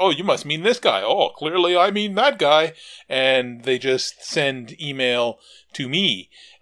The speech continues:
So I get this email, and of course, but the thing is, even after I've been at my current job for three years, I still have absolutely no idea what's going on.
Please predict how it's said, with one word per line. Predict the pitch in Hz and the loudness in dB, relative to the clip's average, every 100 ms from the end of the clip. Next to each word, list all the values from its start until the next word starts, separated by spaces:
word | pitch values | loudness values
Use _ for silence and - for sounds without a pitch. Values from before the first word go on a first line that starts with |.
| _ _ - | _ _ -14
So | - 151 | 0 4
I | 135 | 4
get | 139 185 | 2 -2
this | 175 139 | -4 -8
email, | 156 170 120 127 | -6 -2 0 2
and | 147 | 0
of | 156 | 2
course, | 170 160 - | 2 2 -2
but | - | -10
the | 135 | -6
thing | 196 180 | -4 -2
is, | 165 143 107 | -4 -4 -8
even | 202 208 185 | -8 -6 -2
after | 160 - 143 | -2 0 0
I've | 117 | 0
been | 123 | -4
at | 127 | -4
my | 120 | -4
current | - 131 123 | -6 -6 -6
job | 123 117 104 | 0 0 0
for | - | -10
three | - 110 127 | -10 -8 -6
years, | 123 123 110 98 | -2 -2 -4 -6
I | - | -8
still | 113 - 147 | -8 0 2
have | 143 123 | 2 2
absolutely | 123 113 - 156 117 | 2 -2 -4 -8 -8
no | 110 113 120 | -6 -2 0
idea | 117 113 113 123 | 0 -2 0 2
what's | 113 113 | 2 -2
going | - 117 110 | -4 -6 -4
on. | 104 113 185 | -2 -2 -4